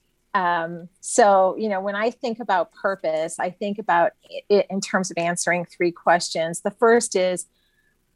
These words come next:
I want, what do I want in this life? And being really clear about it. So I say that, that my want statement is, I wanna be healthy and happy and able to work with people that I love and respect, and to be present for those that I love.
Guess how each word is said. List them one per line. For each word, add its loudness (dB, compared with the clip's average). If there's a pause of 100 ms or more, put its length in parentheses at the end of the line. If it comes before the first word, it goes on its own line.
(260)
I 0
want, -4
what -4
do 2
I 2
want -6
in 0
this 0
life? 2
And 0
being 2
really 0
clear -2
about -4
it. -8
So 0 (160)
I 0
say -8
that, -14 (220)
that -4
my -2
want -4
statement -4
is, -4
I 0
wanna 0
be 0 (120)
healthy 2
and -8
happy -2
and -2
able -2
to -8
work -2
with -6
people -2
that -2
I 0
love 2
and -2
respect, -4 (420)
and -2
to -4
be -2 (120)
present -2
for -4
those -2
that -4
I -2
love. -4